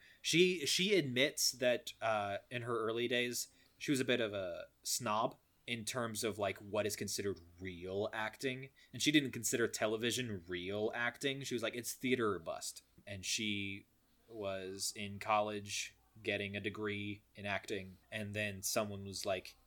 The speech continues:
"Hey, you should audition for this. I think you'd be really good." And she was like, "Well, I do enjoy eating, so I suppose I'll try." And so, and she got it, and she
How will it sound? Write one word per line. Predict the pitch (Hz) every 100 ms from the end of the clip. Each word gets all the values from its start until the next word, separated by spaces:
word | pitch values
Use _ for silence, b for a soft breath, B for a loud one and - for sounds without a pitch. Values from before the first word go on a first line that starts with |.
| -
"Hey, | 151 123 117 - _
you | 120 113
should | 117
audition | 110 117 113 104
for | 98
this. | 92 -
I |
think | 98 101
you'd | 101
be | 92
really | 92 90
good." | 92 104 85 _ _ -
And | 90 85
she | -
was | 82 90
like, | 87
"Well, | 104 104 110 - _ _ _ _
I | 98
do | 95 101
enjoy | 101 113 110
eating, | 98 90 101 _ _ _ -
so | -
I | 87
suppose | - 87 95
I'll |
try." | 104 92 85 - -
And | 110 104
so, | 123 107
and | 104 95 98 -
she | - 117
got | 101 139 117
it, | 95 -
and | 104 101
she | - 127 113